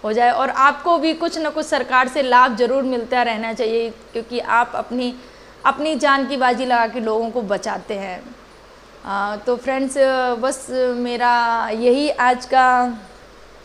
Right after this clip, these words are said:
टॉपिक था कि आप भी जानें जोगेंद्र भाई जी को, अ, जो लोगों की जान बचाते हैं।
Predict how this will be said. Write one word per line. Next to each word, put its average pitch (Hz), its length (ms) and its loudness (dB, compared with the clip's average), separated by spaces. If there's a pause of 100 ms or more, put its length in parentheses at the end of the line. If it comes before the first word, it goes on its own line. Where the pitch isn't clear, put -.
(360)
टॉपिक 233 280 2
था 233 320 0 (280)
कि - 100 -4 (120)
आप 285 180 6
भी 277 220 0
जानें 247 440 0
जोगेंद्र 240 440 0
भाई 226 480 -2
जी 214 220 -6
को, 247 260 -2 (400)
अ, 226 280 4
जो 233 200 0
लोगों 233 340 2
की 240 160 -4
जान 208 320 0
बचाते 196 440 -6
हैं। 185 260 -12